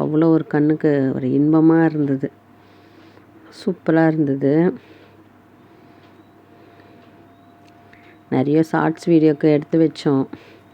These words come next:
அன்னைக்கு ஒரு நாள் அப்படியே ஜாலியா இருந்தது. யாரெல்லாம் பெசன்ட் நகர் பீச்சுக்கு போயிருக்கீங்கன்னு கமெண்ட் பண்ணுங்க.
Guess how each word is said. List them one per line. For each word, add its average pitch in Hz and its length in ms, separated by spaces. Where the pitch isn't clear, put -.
அன்னைக்கு 143 240
ஒரு 143 140
நாள் 151 280
அப்படியே 151 480
ஜாலியா 147 520
இருந்தது. 139 480
யாரெல்லாம் 165 460
பெசன்ட் 180 300
நகர் 160 240
பீச்சுக்கு 151 320
போயிருக்கீங்கன்னு 147 540
கமெண்ட் 147 300
பண்ணுங்க. 131 340